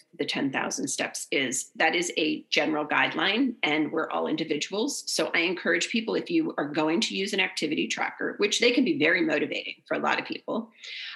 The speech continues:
um, get a baseline. See how many steps, go about your day and see how many steps you normally get.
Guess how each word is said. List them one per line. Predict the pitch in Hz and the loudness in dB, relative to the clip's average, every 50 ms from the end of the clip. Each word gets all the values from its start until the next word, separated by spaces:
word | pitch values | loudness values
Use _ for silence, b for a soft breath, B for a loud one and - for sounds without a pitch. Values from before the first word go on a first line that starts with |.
| B B - | B B -2
um, | 160 165 160 160 160 160 156 156 - - B B B B B - | 0 0 2 2 0 0 -2 -4 -6 -12 B B B B B 0
get | - 196 | 2 2
a | - | 4
baseline. | - - 139 135 - - - - - - - _ _ _ _ _ _ _ _ - - - - | 4 2 0 0 -2 -4 -6 -6 -6 -8 -10 _ _ _ _ _ _ _ _ -20 -20 -16 -10
See | - - - - 240 285 | -8 -4 0 4 4 4
how | 269 269 247 | 6 6 4
many | 254 220 208 208 | 4 4 4 2
steps, | 233 - - - - - - - | 2 0 0 2 0 0 0 0
go | - 165 165 | 0 2 2
about | 165 147 147 156 165 - - | 4 4 4 4 4 4 2
your | 247 240 | 2 2
day | - 185 185 160 160 156 156 - | 4 4 4 4 4 4 2 0
and | - 170 147 | 0 -2 -2
see | - - 165 | -2 0 0
how | 151 - 165 | 0 0 0
many | 165 160 160 | 0 0 0
steps | 156 - - 156 - - - | 0 -2 -2 -4 -4 -4 -2
you | - 147 | -2 -2
normally | 143 - - - - - - | -2 -2 -4 -4 -4 -4 -6
get. | - - - | -6 -8 -10